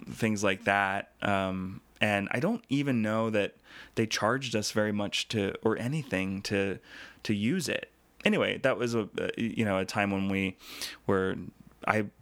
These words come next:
basically just, like, I was at an office job and I went on my lunch break and just walked to the river in the rain and saw this boat. I was like, "Yes, I wanted to direct a show here this summer," and, and figured out a way to make it happen. I find I do that. I, I,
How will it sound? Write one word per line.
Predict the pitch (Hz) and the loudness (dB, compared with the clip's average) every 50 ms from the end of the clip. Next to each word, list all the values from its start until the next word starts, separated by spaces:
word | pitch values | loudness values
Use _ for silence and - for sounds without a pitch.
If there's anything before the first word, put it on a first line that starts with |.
| _ | _
basically | 113 110 107 - - 110 107 101 101 | 4 4 4 0 -2 0 0 0 0
just, | 107 101 - | 0 0 2
like, | 101 92 95 87 - - - | 2 2 0 -2 -6 -2 0
I | - | 0
was | 107 110 107 | 2 2 2
at | 98 95 110 | 2 2 2
an | 110 107 | 4 4
office | 98 98 101 - 107 98 | 2 2 2 0 -4 -2
job | - 98 98 98 98 98 98 - - | 0 2 2 4 2 2 -2 -2 -2
and | 95 101 | 0 2
I | 98 | 4
went | 98 101 101 | 4 4 4
on | 98 | 2
my | 98 98 | 2 2
lunch | 98 101 107 107 - | 2 2 2 0 0
break | - 92 95 92 - | 0 0 0 0 0
and | 98 | -2
just | 101 95 - - | -2 -2 -4 -6
walked | 113 101 107 104 101 101 - - - | -2 2 2 2 2 0 -4 -12 -12
to | - | -2
the | - 107 | 0 2
river | 101 104 110 110 101 101 98 95 101 - - - - - - - | 4 4 2 4 4 2 2 2 0 -2 -6 -14 -18 -18 -4 -2
in | - 101 | 0 0
the | 95 | 2
rain | 92 101 107 107 101 98 95 95 98 98 - | 2 2 2 2 2 0 0 -2 -2 -4 -2
and | - 101 98 98 | -2 -2 -2 0
saw | - 101 95 95 | 2 2 4 4
this | 95 95 95 | 2 0 -4
boat. | - - 110 107 98 95 - - | 2 4 4 4 4 2 -2 -4
I | 104 | -6
was | 101 98 | -2 0
like, | 101 101 - - | 0 -2 2 2
"Yes, | 123 123 104 - - | 2 2 2 0 -2
I | - 104 | 0 0
wanted | 104 104 107 - | 0 0 -2 -2
to | - | 0
direct | - 104 101 - - | 0 0 0 0 -2
a | 104 | -2
show | - - 113 113 | 0 2 2 2
here | 104 107 98 98 101 | 2 0 0 0 0
this | 101 101 95 | -2 -2 -2
summer," | - 101 104 104 101 104 110 - - - - - - - - | -2 0 0 0 0 -2 -2 -4 -10 -12 -10 -10 -10 -8 0
and, | - 107 104 104 101 101 98 98 - - - | 2 2 4 4 2 2 -2 -4 -6 -8 -4
and | - 107 101 | -2 -2 2
figured | - 113 104 104 | 2 2 4 4
out | 101 98 | 4 4
a | 98 | 2
way | 101 98 | 2 2
to | 98 | 2
make | 98 98 101 - | 2 0 0 -2
it | 90 - | -4 -2
happen. | - 117 113 - - 95 101 101 101 117 - - - - - - | 0 0 0 0 0 -2 -2 -2 -4 -8 -12 -16 -16 -14 -10 2
I | - - | 2 2
find | 131 - 160 165 175 165 | 4 4 0 0 2 0
I | 127 | -2
do | 110 101 113 117 120 | -2 -2 -2 0 2
that. | 113 104 101 - - - - - - _ - - - - - | 2 0 0 -2 -4 -8 -12 -12 -12 _ -16 -14 -8 -4 -2
I, | 117 120 - - | -2 -2 0 0
I, | 120 117 | 0 0